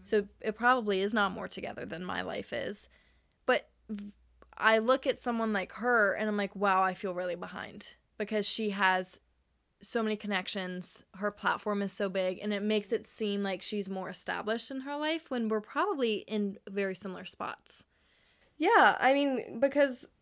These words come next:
Speaker 2: is anybody's li-, life, like, fully together?
Speaker 1: Never.
Speaker 2: Like, I don't think
Speaker 1: No.
Speaker 2: so.
Speaker 1: But
Speaker 2: Ours isn't,
Speaker 1: seeing,
Speaker 2: and
Speaker 1: seeing something like that can
Speaker 2: Right,
Speaker 1: like,
Speaker 2: which
Speaker 1: we,
Speaker 2: is
Speaker 1: we've said Hailey Bieber is your age.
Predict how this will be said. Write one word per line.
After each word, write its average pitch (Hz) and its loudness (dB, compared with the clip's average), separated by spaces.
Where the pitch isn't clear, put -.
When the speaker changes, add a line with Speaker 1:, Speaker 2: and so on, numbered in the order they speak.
Speaker 2:
is 254 4
anybody's 269 2
li-, 254 2
life, 226 2
like, 220 -2
fully 208 -2
together? 202 -2
Speaker 1:
Never. 208 0
Speaker 2:
Like, 208 2
I 202 4
don't 214 -2
think 196 -2
Speaker 1:
No. - 0
Speaker 2:
so. - -6
Speaker 1:
But 269 8
Speaker 2:
Ours 277 4
isn't, 190 0
Speaker 1:
seeing, 320 2
Speaker 2:
and 226 -10
Speaker 1:
seeing 302 -2
something 254 -2
like 208 0
that 190 0
can 202 -4
Speaker 2:
Right, 214 4
Speaker 1:
like, 247 8
Speaker 2:
which 247 0
Speaker 1:
we, 233 0
Speaker 2:
is - -6
Speaker 1:
we've 262 -2
said 247 -2
Hailey 240 0
Bieber 214 0
is 185 -6
your 175 -6
age. - -12